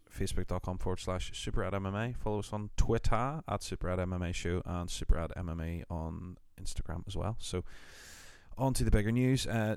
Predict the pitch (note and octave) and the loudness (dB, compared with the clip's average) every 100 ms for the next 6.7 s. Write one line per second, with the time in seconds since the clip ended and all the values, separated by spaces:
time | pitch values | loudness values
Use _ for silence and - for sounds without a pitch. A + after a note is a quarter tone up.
0 | G#2+ A#2 C3 C3+ C3 A#2 - A2 A2+ A2+ | -2 0 2 4 2 2 2 4 4 6
1 | - A2+ A2 G#2+ G#2+ G#2 G2+ G#2 G#2+ G#2 | 6 6 6 8 6 4 2 2 0 0
2 | G#2 G#2 G#2 G#2 - G#2+ E2 G2+ G2+ G2+ | -2 -2 -2 -2 0 0 0 -2 0 0
3 | G2 G2 G2 F#2+ - G2+ G2 G2+ - G2 | 0 2 0 0 0 0 2 2 2 0
4 | F#2+ F#2 F#2 F2 - - F#2+ G2 G2 F#2+ | 2 2 -2 -4 -4 2 2 2 4 4
5 | F#2+ F#2+ - F2+ - - - - - F#2 | 4 0 0 2 2 2 0 -2 0 2
6 | F#2+ F#2+ F2+ E2+ F#2 F#2 | 2 2 2 2 2 2